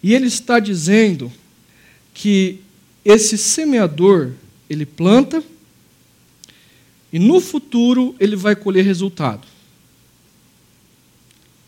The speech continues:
Só que esse fazendeiro aqui, que saiu da Babilônia, tá indo pra Jerusalém, num contexto de deserto, ele vai plantar as suas sementes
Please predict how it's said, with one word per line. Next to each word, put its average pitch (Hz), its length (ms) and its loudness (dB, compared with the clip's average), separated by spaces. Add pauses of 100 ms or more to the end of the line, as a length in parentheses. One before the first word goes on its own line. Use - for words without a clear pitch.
(600)
Só - 400 -4
que 269 400 -2 (100)
esse 349 320 -2
fazendeiro 196 600 0
aqui, 180 420 -4 (600)
que 214 120 -4
saiu 208 680 2 (400)
da 160 120 0
Babilônia, 147 580 -4 (600)
tá 175 120 0
indo 180 120 0
pra 185 180 0
Jerusalém, 170 600 0
num 147 100 -2
contexto 165 440 -4
de 160 120 -8
deserto, 147 640 -2 (440)
ele 208 160 4
vai 247 160 2
plantar 220 400 0
as 208 80 -4
suas 208 220 -6
sementes 160 880 -8